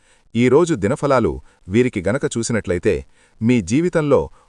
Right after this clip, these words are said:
ఊహించని సంఘటనలు జరిగే అవకాశాలు కనిపిస్తున్నాయి. ప్రతి ఒక్కరికి పరిస్థితులు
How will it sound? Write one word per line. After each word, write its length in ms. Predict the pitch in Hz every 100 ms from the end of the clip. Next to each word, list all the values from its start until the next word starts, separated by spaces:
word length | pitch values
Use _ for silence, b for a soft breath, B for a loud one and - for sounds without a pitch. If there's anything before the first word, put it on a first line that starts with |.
| -
ఊహించని 540 | 139 180 190 - 170
సంఘటనలు 540 | - 104 123 123 120
జరిగే 280 | 104 104 101
అవకాశాలు 540 | 90 85 104 95 92 117
కనిపిస్తున్నాయి. 600 | 98 92 - 82 62 - _ _ _ _ _ _
ప్రతి 220 | - 123 185
ఒక్కరికి 460 | 165 160 143 110 64 b b -
పరిస్థితులు 480 | 123 170 170 165